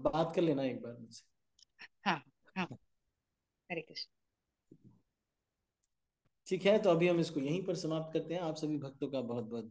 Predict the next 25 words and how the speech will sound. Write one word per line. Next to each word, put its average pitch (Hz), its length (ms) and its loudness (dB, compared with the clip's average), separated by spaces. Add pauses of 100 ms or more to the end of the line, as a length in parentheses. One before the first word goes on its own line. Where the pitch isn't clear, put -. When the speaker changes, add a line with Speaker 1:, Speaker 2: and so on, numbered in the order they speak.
Speaker 1:
धन्यवाद। 151 600 -2
हरे 117 180 -10
कृष्णा, - 440 -12
श्रील 117 240 -14
प्रभुपाद 117 720 -12
की 185 200 -8
जय, - 260 -14 (540)
गौर 120 220 -4
भक्त 117 260 -10
वृंद 117 300 -6
की 160 240 -6
जय। 90 340 -12
मैं 101 80 -16
सब 139 240 -8
भक्तों 135 280 -6
का 143 100 -4
unmute 143 340 -2
कर 151 100 0
रहा 170 120 -2
हूँ 190 100 -2
और 170 160 0
फिर 160 160 -4
इस 151 160 -4
meeting 147 320 -4
को 147 200 -2